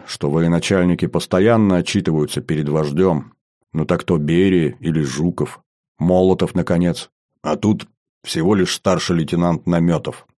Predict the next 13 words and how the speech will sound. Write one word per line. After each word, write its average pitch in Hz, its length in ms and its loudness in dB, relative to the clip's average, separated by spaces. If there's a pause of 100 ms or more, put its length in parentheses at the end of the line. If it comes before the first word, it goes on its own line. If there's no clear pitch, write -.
(240)
Есть 82 240 -2
же 98 120 2
разница. 85 520 -2 (480)
Признаться, 92 500 0
до 95 120 2
самого 104 360 2
последнего 101 540 2
момента 104 420 2
Серега 92 380 0
не 95 100 2
слишком-то 104 480 0
и 95 100 2
верил 95 400 0